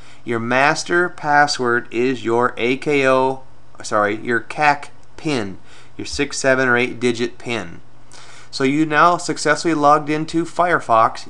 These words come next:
using your cac on your Windows computer. I hope this answers any questions that you may have had with doing this. And once again, anytime you have problems with your cac using on your computer,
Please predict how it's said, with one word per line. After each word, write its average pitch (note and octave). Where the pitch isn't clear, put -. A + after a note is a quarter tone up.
using C3
your D#3+
cac A#2+
on A2+
your C3+
Windows E3
computer. G3+
I -
hope A2
this -
answers B2+
any C3+
questions D#3
that B2+
you C3+
may C3
have B2
had C3+
with C#3
doing E3
this. G2
And B2
once C#3
again, D#3+
anytime F3+
you C3+
have B2
problems B2
with A#2
your A2+
cac A#2+
using A2+
on A2
your A2
computer, D3